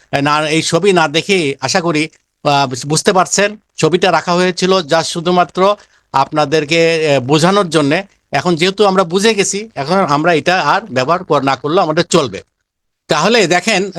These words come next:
যখন আমরা শিখেছিলাম হুয়া, এই হুয়াটাকে কিন্তু ছোট হয়ে আসছে, আমরা একটু বড় করি।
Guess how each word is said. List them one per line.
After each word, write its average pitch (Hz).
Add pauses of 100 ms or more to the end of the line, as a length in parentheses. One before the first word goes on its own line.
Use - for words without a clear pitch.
(120)
যখন 196
আমরা 196
শিখেছিলাম 202
হুয়া, 165 (340)
এই 156
হুয়াটাকে 185
কিন্তু 214
ছোট 208
হয়ে 190
আসছে, 120
আমরা 143
একটু 180
বড় 160
করি। 156